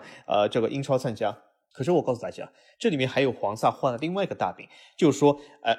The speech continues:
一旦我们欧超办出来了，啊，我们就能拿到美资的钱，可以拿到十亿。唉，其实我告诉大家一件非常遗憾的事啊，皇萨并没有像你们想的这么有远见，谋划什么百年未来啊，千年大计。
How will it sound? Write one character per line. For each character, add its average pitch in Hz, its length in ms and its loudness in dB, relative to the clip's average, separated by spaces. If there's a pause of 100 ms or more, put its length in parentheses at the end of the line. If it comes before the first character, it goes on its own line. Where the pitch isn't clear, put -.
(100)
一 170 120 0
旦 233 200 8
我 131 80 2
们 123 100 -4
欧 165 100 6
超 156 140 2
办 147 220 4
出 - 100 -8
来 95 160 -2
了， 113 100 0 (200)
啊， 107 180 0
我 110 160 2
们 131 100 -6
就 151 140 0
能 127 160 -2
拿 120 140 0
到 131 180 6
美 107 160 -4
资 127 160 -8
的 160 80 4
钱， 117 400 -4
可 143 100 -6
以 135 40 -2
拿 117 120 -4
到 135 160 4
十 - 300 -6
亿。 175 300 -4 (540)
唉， 135 440 0
其 143 140 -2
实 143 120 -4
我 117 120 -2
告 123 100 2
诉 117 80 -4
大 107 100 2
家 107 120 -2
一 113 80 -6
件 117 160 -4
非 143 100 -2
常 123 220 -4
遗 104 160 -12
憾 123 160 -10
的 104 80 -14
事 - 160 -14
啊， - 120 -14
皇 110 400 -2
萨 147 240 0
并 143 320 -6
没 113 100 -4
有 104 120 -4
像 110 260 -6
你 95 60 -16
们 95 140 -14
想 92 240 -8
的 95 100 -20
这 135 100 0
么 107 140 -2
有 98 220 -4
远 117 260 -2
见， 101 240 -8 (160)
谋 120 260 2
划 135 200 2
什 - 160 -8
么 104 100 -6
百 95 300 -2
年 95 280 -8
未 120 200 -2
来 92 260 -12 (220)
啊， 98 200 -6
千 117 200 -6
年 98 160 -8
大 101 200 0
计。 101 200 -16